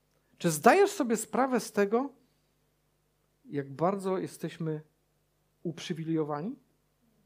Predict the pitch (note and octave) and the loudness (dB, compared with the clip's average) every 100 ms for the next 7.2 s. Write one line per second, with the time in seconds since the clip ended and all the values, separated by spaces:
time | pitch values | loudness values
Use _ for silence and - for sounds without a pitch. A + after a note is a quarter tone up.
0 | _ _ _ _ _ _ _ - - D4+ | _ _ _ _ _ _ _ -14 -4 -2
1 | - G#3 - - _ _ _ _ _ _ | -2 -6 -12 -16 _ _ _ _ _ _
2 | _ _ _ _ _ _ _ F3 - - | _ _ _ _ _ _ _ -8 -4 -4
3 | B3+ - D#4+ - - - G#3 G3 D#3 F#3 | -4 -4 -4 -2 -2 -2 -2 -2 -2 -2
4 | G#3+ D#3+ E3 F3 F#3 D#3+ - E3 F3 D3+ | -4 -4 -4 -4 -8 -8 -10 -8 -6 -4
5 | C3 A2 A2 - _ _ _ _ _ _ | -6 -6 -16 -20 _ _ _ _ _ _
6 | _ _ _ _ - - G3 F3+ G2 - | _ _ _ _ -16 -10 -8 -6 -8 -14
7 | - | -20